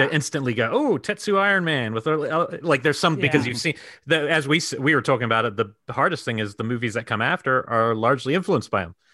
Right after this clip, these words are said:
Speaker 1: <laughs> Like, eh, so if you pick one that's after, a lot of them have been influenced, a lot of the weirder stuff. So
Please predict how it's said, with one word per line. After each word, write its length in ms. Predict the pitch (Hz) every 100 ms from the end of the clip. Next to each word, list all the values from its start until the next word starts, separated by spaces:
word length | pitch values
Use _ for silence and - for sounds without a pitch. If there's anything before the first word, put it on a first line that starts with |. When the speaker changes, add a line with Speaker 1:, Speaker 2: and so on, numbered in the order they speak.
| _ 196
Speaker 1:
<laughs> 240 | - 156
Like, 200 | 156 147
eh, 100 | 147
so 160 | 139 156
if 100 | 139
you 120 | 147
pick 180 | 185 170
one 140 | 156
that's 160 | 143 127
after, 260 | 175 175
a 60 | 135
lot 320 | 117 135 175
of 80 | 165
them 160 | 135 127
have 100 | 113
been 140 | 123
influenced, 400 | 139 - 101 -
a 40 |
lot 120 | 135 107
of 80 |
the 80 | 95
weirder 240 | 101 135 120
stuff. 260 | - 104
So 180 | - 107